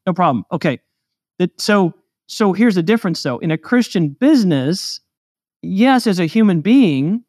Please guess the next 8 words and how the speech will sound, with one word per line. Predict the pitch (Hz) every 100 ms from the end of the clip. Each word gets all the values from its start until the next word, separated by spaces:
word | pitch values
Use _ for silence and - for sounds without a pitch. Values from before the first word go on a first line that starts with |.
| _ _ _ _
we | 175 170
welcome | 160 170 165 170
you, | 156
but | 139 190 185
you | 202 254
have | 277
to | 254
deliver. | 160 139 226 156 -